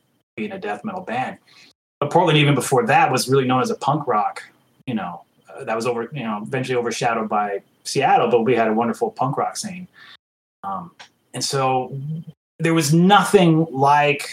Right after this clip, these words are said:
the kind of music that John and I and Jason were into.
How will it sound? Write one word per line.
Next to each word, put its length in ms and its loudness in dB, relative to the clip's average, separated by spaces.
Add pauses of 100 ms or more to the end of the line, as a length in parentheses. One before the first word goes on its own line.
(140)
the 120 -2
kind 240 -2
of 80 -2
music 400 -4
that 340 -4 (140)
John 340 -4
and 80 -6
I 120 -4
and 120 -4
Jason 380 -6
were 120 -12
into. 380 -8